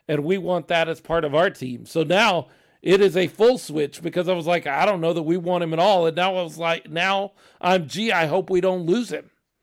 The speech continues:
Um, so I, I think he is absolutely coach of the year material, despite the record.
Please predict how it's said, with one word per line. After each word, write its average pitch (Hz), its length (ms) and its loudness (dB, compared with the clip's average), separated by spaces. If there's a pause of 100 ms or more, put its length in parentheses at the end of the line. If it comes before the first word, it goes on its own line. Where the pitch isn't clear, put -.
(500)
Um, 147 420 -4
so 147 600 -2 (180)
I, 143 260 -2 (140)
I 165 280 0
think 175 280 -4
he 160 140 -2
is 143 140 -4
absolutely 139 680 -4
coach 131 340 -10
of 123 40 -12
the 120 100 -12
year 110 320 -12 (360)
material, 131 640 -6
despite 135 540 -8
the 117 80 -12
record. - 420 -16